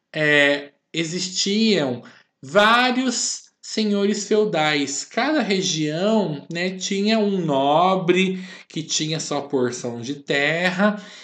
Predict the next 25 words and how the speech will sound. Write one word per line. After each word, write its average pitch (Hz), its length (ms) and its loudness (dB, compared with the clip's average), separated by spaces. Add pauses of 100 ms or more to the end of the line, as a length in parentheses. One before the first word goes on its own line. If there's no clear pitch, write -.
(200)
que - 160 -10
ele 135 180 0
era 131 140 0
ali 123 160 -4
o 120 60 -6
senhor 117 340 -8
feudal, 160 800 -2 (380)
e 180 60 -12
que 208 300 -4
ele 180 800 2 (280)
tinha 170 840 -4 (460)
os 147 120 -10
seus 202 260 0
servos, 185 1040 -4 (320)
as - 120 -20
pessoas 165 520 -4
que - 120 -14
trabalhavam 175 920 2
pra 139 260 -6
ele, 123 720 -2 (320)
e 131 80 -12
que 135 180 -2
ele 156 160 2
garantia 151 640 0
proteção, 143 1040 -4